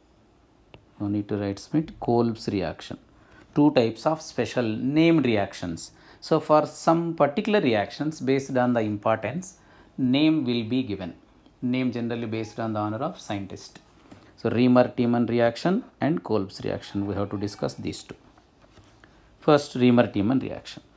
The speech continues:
Phenol reacts with chloroform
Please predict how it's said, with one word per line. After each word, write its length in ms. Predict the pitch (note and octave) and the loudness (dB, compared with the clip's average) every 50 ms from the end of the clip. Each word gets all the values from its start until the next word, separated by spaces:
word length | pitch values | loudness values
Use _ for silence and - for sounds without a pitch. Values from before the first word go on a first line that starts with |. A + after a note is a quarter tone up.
| _ _ _ _ _ _ _ | _ _ _ _ _ _ _
Phenol 600 | - - - D3+ C#3 D#3 E3+ F3+ F3+ F#3 G#3 G#3+ - - _ _ _ _ _ _ _ _ _ _ _ _ _ _ _ - _ _ _ _ _ - | -4 0 4 6 8 8 10 8 8 6 2 -2 -6 -16 _ _ _ _ _ _ _ _ _ _ _ _ _ _ _ -20 _ _ _ _ _ 0
reacts 460 | B2 C3 C#3 D3 E3+ E3+ E3+ - - | 4 8 10 10 10 8 6 2 2
with 360 | D#3+ D#3 D3+ - - - - | 2 2 2 2 -2 -8 -4
chloroform 1000 | - - A#2+ A#2+ A#2+ A#2+ A#2+ B2 A#2+ A2+ - - A2 G#2+ G#2+ G#2 G2 F2 E2+ | 2 4 6 6 6 6 6 6 4 4 4 4 6 6 6 4 2 -2 -6